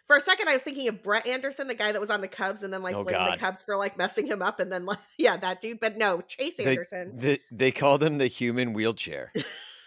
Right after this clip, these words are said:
Speaker 2: That
Speaker 1: Oh
Speaker 2: was
Speaker 1: my
Speaker 2: literally
Speaker 1: God.
Speaker 2: his nickname.
Speaker 1: Oh, my God. What are we even doing right now? Uh, let's, let's talk about these Wrigley games first. I, I like the Cubs' chances in these games, especially if Smyly gets one last start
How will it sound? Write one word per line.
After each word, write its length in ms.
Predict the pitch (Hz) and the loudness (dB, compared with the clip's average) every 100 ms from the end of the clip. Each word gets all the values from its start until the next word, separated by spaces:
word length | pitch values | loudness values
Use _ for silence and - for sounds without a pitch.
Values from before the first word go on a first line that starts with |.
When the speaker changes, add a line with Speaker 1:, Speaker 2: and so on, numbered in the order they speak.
| - _ _ | -20 _ _
Speaker 2:
That 160 | - 139 | 6 6
Speaker 1:
Oh 40 | |
Speaker 2:
was 260 | 165 165 131 | 8 6 4
Speaker 1:
my 80 | 127 | 2
Speaker 2:
literally 440 | 131 127 131 120 | 4 6 4 4
Speaker 1:
God. 80 | 123 | 2
Speaker 2:
his 100 | 117 | 0
nickname. 580 | 107 107 98 87 87 95 - | -2 -4 -4 -6 -6 -10 -12
Speaker 1:
Oh, 200 | 190 175 | -12 -10
my 200 | 165 165 | -14 -10
God. 440 | 190 175 175 156 170 | -8 -8 -10 -12 -12
What 160 | 160 160 | -12 -12
are 40 | |
we 80 | 165 | -6
even 260 | 165 156 165 | -6 -6 -6
doing 340 | 175 151 156 | -6 -4 -6
right 220 | 156 147 | -8 -8
now? 240 | 170 165 - - - | -6 -6 -6 -12 2
Uh, 160 | 277 311 | 6 8
let's, 180 | 392 - 320 | 8 4 4
let's 280 | 359 494 - - | 4 4 -2 -8
talk 240 | - 392 | 0 2
about 200 | 370 330 | 2 0
these 180 | 311 269 | -2 -6
Wrigley 300 | 277 302 320 | -6 -6 -4
games 320 | 277 285 285 | -2 -2 -2
first. 320 | - 269 - 285 | -4 -2 -2 -4
I, 60 | 269 | -2
I 100 | 349 | 0
like 200 | 370 359 | 0 0
the 60 | 403 | -4
Cubs' 280 | 349 277 | -2 -4
chances 380 | - 254 254 277 | -2 -2 -2 -4
in 80 | 277 | -6
these 200 | 277 269 | -4 -4
games, 240 | 269 262 | -2 -2
especially 480 | 240 - 247 247 247 | -4 -2 -2 0 0
if 180 | 226 226 | 0 -2
Smyly 300 | 226 220 226 | -2 0 0
gets 180 | 220 220 | -2 -2
one 160 | 214 | -2
last 240 | 214 214 - | 0 -2 -2
start 300 | 226 208 | -2 0